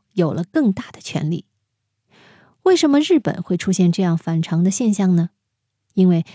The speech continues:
日本要完成向近代国家的转变，就得在自己的文化传统中去找一个能凝聚人心的资源，天皇恰好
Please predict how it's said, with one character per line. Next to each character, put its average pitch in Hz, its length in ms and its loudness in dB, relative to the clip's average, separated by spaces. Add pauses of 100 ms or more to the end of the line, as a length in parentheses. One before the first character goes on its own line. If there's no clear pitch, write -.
(140)
日 302 220 2
本 - 240 -10 (220)
要 175 260 0
完 170 240 0
成 175 260 0
向 180 300 2
近 226 260 2
代 185 220 -2
国 175 240 -2
家 226 180 -4
的 226 80 -2
转 165 260 -4
变， 240 220 -6 (460)
就 349 160 2
得 220 160 2
在 247 180 0
自 302 220 0
己 185 120 0
的 175 140 0
文 180 160 2
化 254 180 -2
传 - 260 -2
统 175 220 0
中 214 220 0 (220)
去 - 180 -2
找 175 360 -2
一 185 120 2
个 208 360 0
能 196 300 4
凝 190 160 6
聚 214 200 0
人 180 220 4
心 262 220 -2
的 240 80 0
资 262 300 -2
源， 160 260 -2 (380)
天 330 300 -2
皇 170 320 0
恰 - 200 -6
好 175 280 -10